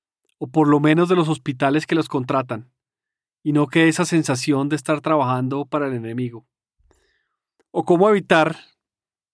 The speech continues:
que las E P S acusen a las I P S y viceversa, y que todos se acusen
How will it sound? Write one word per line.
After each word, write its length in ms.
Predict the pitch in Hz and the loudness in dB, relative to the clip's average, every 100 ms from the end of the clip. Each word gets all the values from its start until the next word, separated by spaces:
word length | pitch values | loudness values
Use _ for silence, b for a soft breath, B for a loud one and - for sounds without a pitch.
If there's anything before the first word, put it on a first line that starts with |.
| _ | _
que 100 | - | -6
las 160 | 139 127 | -4 -2
E 80 | 151 | 0
P 200 | 170 165 | 2 2
S 480 | 156 175 - - _ _ - | 2 -2 -4 -14 _ _ -10
acusen 440 | 127 127 190 190 | -8 -4 0 2
a 60 | 151 | 2
las 180 | 127 123 | 0 -2
I 60 | |
P 180 | 131 151 | -2 0
S 320 | 143 160 156 | 0 -2 -2
y 20 | 147 | -2
viceversa, 720 | 127 131 123 117 - 147 _ _ _ _ _ _ _ _ - | 0 -2 -4 -4 -8 -12 _ _ _ _ _ _ _ _ -12
y 100 | 151 | -2
que 140 | 151 | 0
todos 320 | - 147 160 | 2 2 4
se 60 | 165 | 2
acusen 580 | - 156 131 156 151 | 0 -2 2 0 -2